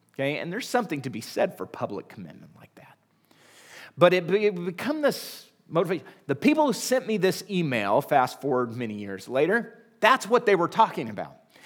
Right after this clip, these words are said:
And because we didn't do that as a church, they interpreted that as me not preaching the gospel.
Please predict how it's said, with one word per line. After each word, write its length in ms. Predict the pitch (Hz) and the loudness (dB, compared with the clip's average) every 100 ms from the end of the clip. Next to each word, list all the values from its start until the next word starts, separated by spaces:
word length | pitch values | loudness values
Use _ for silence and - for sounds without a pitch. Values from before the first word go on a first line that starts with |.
| - - | -20 -2
And 200 | 175 180 | 2 2
because 420 | 208 - 302 208 | 2 6 6 6
we 240 | 170 240 | 2 2
didn't 280 | 285 285 180 139 | 2 0 -2 0
do 220 | 247 294 | 2 6
that 220 | 233 180 | 6 8
as 180 | 170 139 | 4 2
a 60 | |
church, 680 | 139 - 311 240 147 147 - - _ _ _ _ - | -4 0 4 6 4 0 -10 -16 _ _ _ _ -2
they 220 | 160 247 | 2 2
interpreted 800 | 220 - - 269 220 160 143 110 | 0 -2 -2 0 2 2 2 2
that 400 | 113 101 113 - | 0 2 2 2
as 380 | 147 135 135 - - _ _ - | 4 4 2 -6 -20 _ _ -4
me 200 | 143 175 | 0 0
not 400 | 131 127 190 214 | 2 2 0 -4
preaching 440 | - 117 - 156 | -12 -10 -8 -4
the 80 | 190 | -4
gospel. 600 | 214 262 - - 98 - | -4 -6 -10 -14 -14 -18